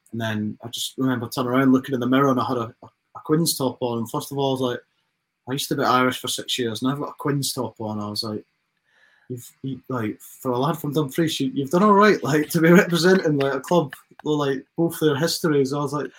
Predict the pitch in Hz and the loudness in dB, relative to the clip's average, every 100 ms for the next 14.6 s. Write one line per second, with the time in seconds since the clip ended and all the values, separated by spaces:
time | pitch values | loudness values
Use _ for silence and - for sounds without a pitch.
0 | - - - _ 143 131 180 170 180 143 | -20 -20 -20 _ -6 0 2 4 4 4
1 | 131 127 135 135 131 143 - 160 139 135 | 0 0 0 -2 -4 -6 -6 -4 -6 -6
2 | 127 127 _ 160 151 - - 127 123 139 | -8 -10 _ -6 -6 -2 -4 -4 -4 -2
3 | 135 160 120 127 147 143 139 - 143 123 | 0 -2 -2 -4 -4 -4 -6 -4 -6 -8
4 | - 151 170 156 156 - 156 147 147 - | -8 -4 -2 0 -2 2 2 4 2 -2
5 | 143 156 156 160 156 139 127 - 135 127 | 0 2 4 2 2 -2 -4 -4 -6 -6
6 | - 160 156 131 - - 147 143 151 135 | -4 -2 -2 -2 -4 0 0 0 -2 -4
7 | 135 127 127 127 127 139 127 123 123 131 | -2 -2 -2 -2 -4 -6 -6 -8 -6 -8
8 | 117 - - - - - - - 131 135 | -8 -10 -18 -18 -20 -20 -14 -6 -4 -2
9 | 135 135 131 - _ - 165 170 139 170 | -2 -2 -4 -6 _ -2 0 2 0 0
10 | 160 147 - 175 156 143 165 151 131 131 | -2 -4 0 2 2 2 2 2 0 -4
11 | - 143 135 131 131 139 127 - _ _ | -6 -6 -6 -6 -6 -8 -8 -12 _ _
12 | - _ 107 - 147 147 139 131 151 151 | -20 _ -12 -10 -4 0 0 0 0 0
13 | - 135 127 143 135 127 135 135 139 131 | -2 -4 -4 -4 -4 -2 -4 -4 -2 -2
14 | 131 143 143 131 120 | -2 -6 -6 -6 -8